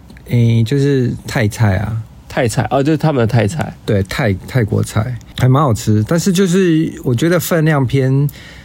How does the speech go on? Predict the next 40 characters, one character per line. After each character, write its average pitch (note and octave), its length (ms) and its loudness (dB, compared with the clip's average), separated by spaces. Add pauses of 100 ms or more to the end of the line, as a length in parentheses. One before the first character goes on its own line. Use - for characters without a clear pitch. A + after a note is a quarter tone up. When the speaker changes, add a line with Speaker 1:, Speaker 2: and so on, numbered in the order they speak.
Speaker 1:
少， F#2+ 320 0
是 C3+ 180 0
因 C#3 120 2
为 D3 100 2
我 A2 100 2
们， G2+ 80 4
因 C3 40 4
为 D#3 40 2
我 A2+ 80 2
们 F#2 80 2
跟 A2 220 2
别 F#2+ 140 0
人 F2+ 140 -2
并 F#2+ 260 -2
桌。 - 200 -8 (480)
Speaker 2:
嗯。 B2+ 300 -2
Speaker 1:
然 G2+ 120 4
后 G#2 400 4
就 C#3 160 -2
是 C3+ 200 0
因 C#3+ 120 2
为 C3+ 160 2
它 A#2+ 160 0
都 B2 120 0
是 A2 460 0
合 G2 300 0
菜， - 340 -4
就 B2 140 -2
是 C3 100 2
每 A2 160 4
个 F2+ 120 0
人 F#2 120 4
可 F#2 100 2
能 G2 100 2
就 G#2 120 0
是 G#2+ 200 0
只 - 240 -6
能 G#2 100 0
拿 G2+ 160 0
到 G2 360 0